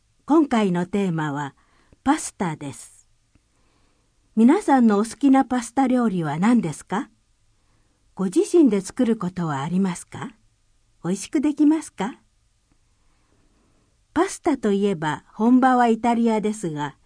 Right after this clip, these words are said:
日本の食文化に溶け込んで、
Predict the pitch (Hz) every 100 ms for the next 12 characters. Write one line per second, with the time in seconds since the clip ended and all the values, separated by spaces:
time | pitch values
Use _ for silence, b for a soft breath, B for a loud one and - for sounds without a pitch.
0 | _ _ _ _ 190 202 262 254 262 262
1 | 240 269 285 269 233 208 196 196 196 226
2 | 226 214 196 170 170